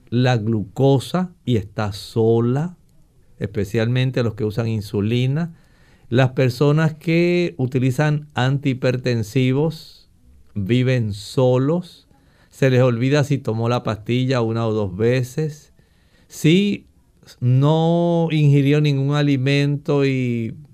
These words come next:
lamentablemente no se está alimentando bien porque vive de sopas, le baja la hemoglobina. Hay muchas cosas a las cuales hay que estar atentos porque lamentablemente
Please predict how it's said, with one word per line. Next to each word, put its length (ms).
lamentablemente 1300
no 300
se 120
está 140
alimentando 640
bien 300
porque 300
vive 260
de 140
sopas, 500
le 140
baja 200
la 80
hemoglobina. 840
Hay 140
muchas 360
cosas 480
a 40
las 120
cuales 300
hay 140
que 100
estar 480
atentos 840
porque 460
lamentablemente 1300